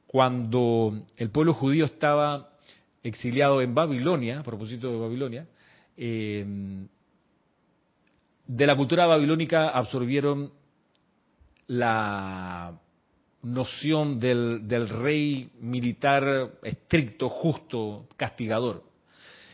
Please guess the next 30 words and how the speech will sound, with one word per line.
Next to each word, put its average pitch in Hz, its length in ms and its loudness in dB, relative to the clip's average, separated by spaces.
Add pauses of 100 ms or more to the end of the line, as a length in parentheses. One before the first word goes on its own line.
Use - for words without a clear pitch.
(300)
Y 143 440 -2 (100)
ellos 156 200 4
tenían 170 260 0
su 170 120 -4
celebración 147 480 2
de 170 60 0
Año 147 140 -2
Nuevo 156 340 0
en 123 240 -4
Pesaj, 120 680 -10
seis 127 220 -4
meses 131 320 -6
atrás, 143 360 -4 (240)
cuando 107 240 -6
celebraban 123 600 -2 (360)
la 110 160 0
salida 147 680 0
de 120 180 -4
la 123 80 0
esclavitud 117 500 -4
de 131 80 -4
Egipto 123 600 -8
con 110 160 -4
Moisés. 113 680 -8 (320)
Eso - 160 -2
era, 185 180 6
ahí 156 140 0
comenzaba 170 400 0
su 175 200 -2
año. 113 280 -4